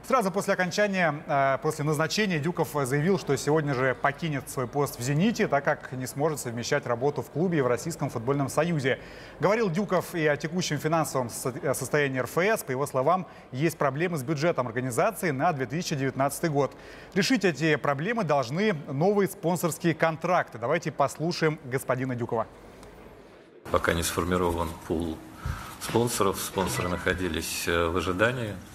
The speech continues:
Speaker 2: Э, для них, как я понимаю, было важно, э, с-, важным вопрос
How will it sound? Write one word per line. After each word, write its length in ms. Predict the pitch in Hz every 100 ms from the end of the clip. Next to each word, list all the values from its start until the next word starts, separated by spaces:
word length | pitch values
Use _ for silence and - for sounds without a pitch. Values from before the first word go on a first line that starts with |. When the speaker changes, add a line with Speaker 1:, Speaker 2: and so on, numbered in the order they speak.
| -
Speaker 2:
Э, 200 | 92 90 82 82
для 120 | 90
них, 160 | 87 82 - -
как 160 | 87
я 40 | -
понимаю, 400 | 90 87 87 82
было 280 | 87 85
важно, 440 | 85 87 82 82 80 - - - - - - - -
э, 1400 | 87 87 85 85 82 82 85 82 - 85 85 85 85 - 82 -
с-, 580 | - - - - - -
важным 800 | 90 87 87 87 92 92 82 85
вопрос 540 | 87 82 90 78 -